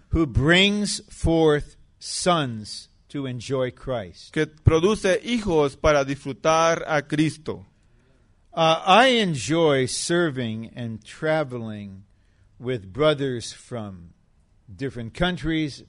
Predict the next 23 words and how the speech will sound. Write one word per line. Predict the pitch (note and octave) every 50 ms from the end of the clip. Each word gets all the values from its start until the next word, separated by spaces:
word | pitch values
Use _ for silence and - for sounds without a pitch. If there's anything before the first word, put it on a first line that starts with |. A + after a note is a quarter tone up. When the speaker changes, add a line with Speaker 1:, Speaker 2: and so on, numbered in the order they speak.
| _ - -
Speaker 1:
different | C#3 D3 - C#3 C3+ B2 A#2+ A2
races, | C3+ D#3+ E3 E3 D#3+ - D#3 D#3 D3 C#3+ B2 - - - _ _ _ _ -
different | C#3+ D#3 - D#3 C#3 C3
complexion. | - C#3+ B2+ A2+ - - C#3 C3 - - - - - - _ _ - - - _ _ _ -
Speaker 2:
Yo | C3+ D#3+ F3
disfruto | E3+ F#3 F3+ - - G3+ G#3 A3+ A3 A3+ - F#3 E3+ D#3+ D#3
el | D3 D3 D3 D3 D3 D3 D3 C#3
viajar | B2+ D3 C#3+ C#3 C3 C#3+ D#3+ F3 F#3 F#3 F3+ E3+
y | D#3+ D3
servir | - D#3 D3+ C#3+ C#3 D#3 F3+ F#3 E3+ -
con | - D#3 C#3+ C#3
santos | A#2+ - - F3 F3+ F3+ D#3 - E3 D#3 D3
de | D3 C#3+
diferentes | C3+ - C#3 D3 E3 D#3+ D#3+ D3+ C#3 A#2
razas, | A#2+ D3+ E3 E3+ D#3+ - - D3+ D3+ D3+ D3 D3 C#3+ - _ _ _ _ _ _ -
idiomas, | A#2+ B2 A#2+ A2+ B2+ D3 D#3 D#3+ D#3 D3+ D3 C#3+ C#3 C3+ C3 B2+ - - - D3 B2+
etcétera. | A#2+ - - B2+ A#2 G#2 - G2 - - - _ _ _ _ _ _ _ _ -
Speaker 1:
And | A#2+ C3 C#3+ D3
one | D#3+ F3+ G3 G#3
time | G#3 - F3+ E3+ F3 F3 E3+ D#3+
I | D3+ D3 C#3+
was | C#3 B2 B2+ B2 -
serving | - - - E3+ F3 E3 D3+ A2+ B2 A#2 A2 G#2+ G#2 A2+